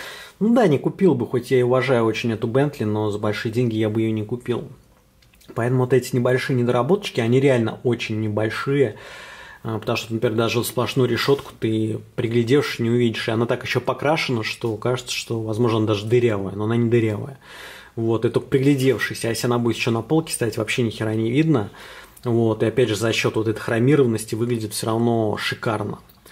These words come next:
Вот, то, что там мыльные сиденья, опять же, только приглядевшись и открыв.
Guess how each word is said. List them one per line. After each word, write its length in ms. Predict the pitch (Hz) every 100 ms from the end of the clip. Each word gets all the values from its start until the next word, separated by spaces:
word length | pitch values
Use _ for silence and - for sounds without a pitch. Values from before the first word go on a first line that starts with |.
| - - - - -
Вот, 420 | 117 117 107 110
то, 120 | 135
что 220 | - 147
там 240 | 139 127 123
мыльные 880 | 120 113 113 131 147 139 127 123
сиденья, 580 | 120 - 120 147 139 110
опять 260 | 107 127 110
же, 140 | 110
только 240 | 107 113 -
приглядевшись 840 | 123 120 120 120 147 - 110 -
и 40 |
открыв. 580 | 113 107 127 117 107 -